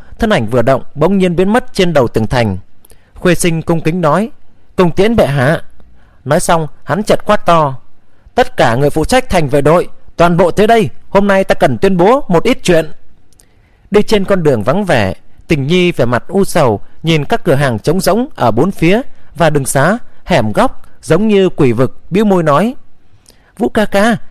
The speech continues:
cái thành này vì sao yên tĩnh như vậy? Chẳng lẽ người ở đây đều chết sạch rồi sao?" Thấy Tần Vũ bật cười ha hả, nàng phóng thần thức ra, trên mặt lộ ra vẻ khó chịu. "Thế nhưng là bọn thành dân này tựa hồ cũng không có chết,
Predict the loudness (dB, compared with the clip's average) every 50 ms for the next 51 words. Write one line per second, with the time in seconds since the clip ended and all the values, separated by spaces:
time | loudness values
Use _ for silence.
0 | -6 -2 -2 0 0 0 0 0 0 2 2 0 0 0 -2 0 0 0 0 0
1 | 0 -2 -4 -2 0 0 2 2 2 2 2 2 2 2 0 0 0 -2 -4 -8
2 | -12 -12 -8 -4 -2 0 2 2 2 2 2 2 4 4 4 4 4 2 2 2
3 | 0 -4 -4 0 2 4 4 4 2 0 0 0 0 -2 0 0 0 0 0 0
4 | 0 0 0 -2 -4 -8 -14 -16 -18 -18 -20 -20 -20 -20 _ _ _ _ _ _
5 | _ _ _ _ _ _ _ _ _ _ _ _ _ _ _ -8 -2 0 0 2
6 | 2 0 0 0 0 2 2 2 2 0 -2 0 0 2 2 2 2 0 0 0
7 | 0 0 -2 -2 -4 -6 -10 -14 -20 -20 -12 -4 -2 0 0 0 0 0 0 0
8 | 0 0 -2 0 0 -2 -2 -2 0 0 0 0 0 -2 -6 -10 -12 -10 -4 0
9 | 0 2 2 0 -2 -4 -6 -4 -2 0 0 0 2 0 0 0 2 0 0 0
10 | 0 0 0 0 0 0 0 -2 -4 -6 -10 -12 -16 -18 -20 -20 -20 -20 _ _
11 | _ _ _ -8 -4 -2 0 2 2 2 2 2 2 0 -2 -4 -6 -10 -6 -2
12 | 0 0 2 2 0 0 0 2 0 0 2 2 0 0 0 -2 -4 -6 -4 0
13 | 2 2 4 4 2 2 0 -2 0 0 0 2 0 0 0 2 2 2 2